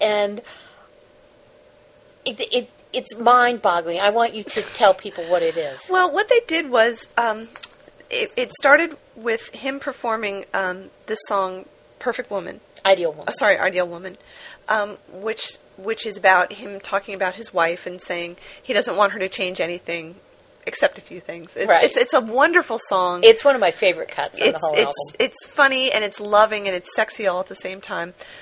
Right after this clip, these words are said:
Speaker 2: So it starts off with him saying, you know, "I don't want you to change. I love you for who you are."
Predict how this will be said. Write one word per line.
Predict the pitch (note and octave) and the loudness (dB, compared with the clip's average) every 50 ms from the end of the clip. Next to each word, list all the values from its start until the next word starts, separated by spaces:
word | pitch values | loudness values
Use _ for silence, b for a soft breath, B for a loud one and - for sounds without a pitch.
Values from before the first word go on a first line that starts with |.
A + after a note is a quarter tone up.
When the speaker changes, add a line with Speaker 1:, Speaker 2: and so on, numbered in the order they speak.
| B | B
Speaker 2:
So | - - D#4+ E4 | -4 -2 -2 -2
it | - - | -2 -2
starts | - E4+ E4+ F#4 F#4 F#4+ | 2 2 2 2 4 4
off | F4 E4 - | 2 2 2
with | D4+ C#4+ | -2 -6
him | C4+ C#4+ C4 B3+ - - | -6 -6 -8 -8 -8 -8
saying, | - A3 G#3 G#3 G3+ G3+ G3+ - - - - _ _ _ - - | -6 -4 -4 -4 -6 -8 -12 -14 -16 -20 -20 _ _ _ -16 -14
you | G#3+ G#3+ | -8 -4
know, | G3 F#3+ F#3 - | -2 -2 2 4
"I | - F#3+ | 4 6
don't | G#3 G#3+ G#3 | 6 4 4
want | G#3+ G#3 G3 - - | 2 0 0 0 -4
you | F3+ | -10
to | F#3+ | -10
change. | - - - G3 F3+ F3+ F#3+ G#3 | -10 -8 -8 -8 -8 -6 -6 -4
I | F#3 | -4
love | F3+ F3+ F#3 F#3 G3 | -4 -4 -6 -8 -8
you | F#3+ | -12
for | - - F#3+ F#3 | -10 -10 -10 -10
who | G#3 F#3+ | -10 -10
you | F#3 G3 A#3+ | -8 -6 -2
are." | E4 G4 F#4 D4 C#4+ | 2 4 4 4 4